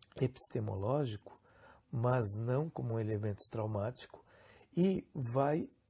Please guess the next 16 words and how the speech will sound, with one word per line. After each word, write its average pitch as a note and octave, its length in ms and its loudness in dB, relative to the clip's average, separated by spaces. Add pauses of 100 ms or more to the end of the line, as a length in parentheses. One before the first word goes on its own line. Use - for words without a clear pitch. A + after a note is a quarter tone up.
(160)
a-, C#3+ 140 -4 (180)
buscar D3 560 2
associações D3+ 960 -2
que - 80 -4
a A#2+ 60 -2
pessoa - 340 -4
teve A#2 300 -2
na A#2+ 140 0
vida C3+ 440 -2 (640)
que D3+ 100 2 (160)
fazem C3+ 360 8
com A#2+ 180 -4
que C3+ 140 2
aquele F3+ 400 4
evento C#3 480 2
seja C3 580 2